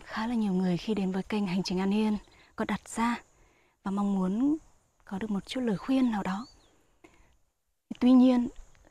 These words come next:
sẽ không ai có thể đưa ra cho các bạn được câu trả lời thỏa đáng nhất, phù hợp nhất với chính mỗi người. Bởi vì trong mỗi chúng ta,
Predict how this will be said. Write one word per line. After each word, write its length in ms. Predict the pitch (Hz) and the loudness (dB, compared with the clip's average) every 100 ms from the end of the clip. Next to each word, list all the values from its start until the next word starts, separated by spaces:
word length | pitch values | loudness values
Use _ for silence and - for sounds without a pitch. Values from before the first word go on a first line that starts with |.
| _ | _
sẽ 160 | - | -6
không 200 | - 277 - | -4 -4 -2
ai 260 | 269 294 240 | 0 0 0
có 100 | 233 | -4
thể 140 | 220 | -4
đưa 200 | 170 226 | 0 0
ra 280 | 214 233 220 | 0 -4 -4
cho 120 | - | -6
các 140 | 202 214 | -8 -8
bạn 160 | 208 - | -10 -10
được 180 | 196 - | -12 -6
câu 140 | 220 | -4
trả 200 | - 180 | -4 -6
lời 320 | 165 175 160 - | -4 -4 -6 -10
thỏa 160 | - 185 | -10 -6
đáng 200 | 180 214 | -4 -2
nhất, 160 | 302 - - | -4 -4 -4
phù 220 | - 208 | 2 4
hợp 300 | 196 196 - | 2 -2 -2
nhất 180 | 269 370 _ - _ _ _ _ _ _ _ | 0 -2 _ -20 _ _ _ _ _ _ _
với 280 | 202 208 220 - | 0 2 2 0
chính 280 | 220 226 | 2 4
mỗi 120 | 269 302 | 6 8
người. 340 | 269 202 165 - - _ _ _ _ _ _ - | 8 6 0 -10 -20 _ _ _ _ _ _ 6
Bởi 120 | 233 | 8
vì 340 | 226 220 214 - _ _ _ _ | 8 6 4 -2 _ _ _ _
trong 220 | - 294 | 4 10
mỗi 120 | 285 277 | 10 10
chúng 160 | 262 | 4
ta, 340 | 269 254 233 | 2 0 -2